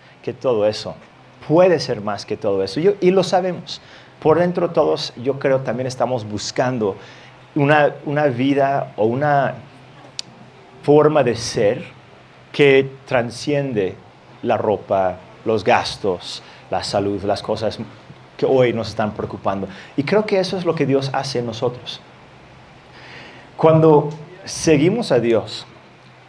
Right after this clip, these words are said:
Él nos ofrece o nos devuelve un camino muy abierto, una, una vida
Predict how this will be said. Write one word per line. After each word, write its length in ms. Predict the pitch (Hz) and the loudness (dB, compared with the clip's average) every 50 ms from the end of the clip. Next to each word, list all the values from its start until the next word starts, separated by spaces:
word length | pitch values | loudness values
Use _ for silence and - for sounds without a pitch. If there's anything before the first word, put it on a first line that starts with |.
| - | 2
Él 380 | - 165 180 185 202 196 - - - | 4 4 6 6 4 2 -2 -4 -6
nos 600 | 143 131 123 127 131 135 135 135 - - - - - - - - - - - - - - - - - - | -4 -2 0 0 0 -2 -4 -6 -8 -10 -12 -14 -18 -20 -20 -20 -20 -20 -20 -20 -20 -20 -20 -20 -12 -6
ofrece 760 | - 135 - - - - 180 180 190 180 156 - 95 85 85 95 104 - - - - - - - | -4 -4 -4 -4 0 2 4 4 4 2 0 -6 -8 -8 -10 -12 -16 -20 -20 -20 -20 -20 -18 -12
o 80 | - 117 | -8 -6
nos 380 | 120 120 123 117 104 - - 113 | -4 -2 -2 -2 -4 -6 -6 -4
devuelve 720 | 113 104 98 107 127 151 160 165 160 131 90 82 82 - - - - - - - - - - - - - - - - - - - - - | -4 -2 0 2 2 4 4 2 2 0 -2 -4 -6 -8 -12 -16 -18 -18 -18 -20 -20 -20 -20 -20 -20 -20 -20 -20 -20 -20 -20 -12 -4 -2
un 140 | 165 160 | 0 0
camino 460 | 160 175 190 180 175 175 175 175 175 160 | 2 4 2 4 4 4 2 2 2 0
muy 280 | 151 147 151 160 165 | 0 0 0 0 0
abierto, 640 | 151 135 110 107 120 139 139 139 120 - - - 82 - - - - - - - - - - - - - - | 0 -2 -2 -2 0 0 0 0 0 -4 -10 -16 -16 -16 -18 -20 -20 -20 -20 -20 -20 -20 -20 -20 -20 -12 -4
una, 300 | - 156 175 180 170 160 165 | 0 4 4 6 6 4 4
una 240 | 165 160 185 185 170 | 2 0 2 2 2
vida 520 | 139 131 147 160 160 180 165 - - - | 2 0 0 2 2 2 2 2 -2 -6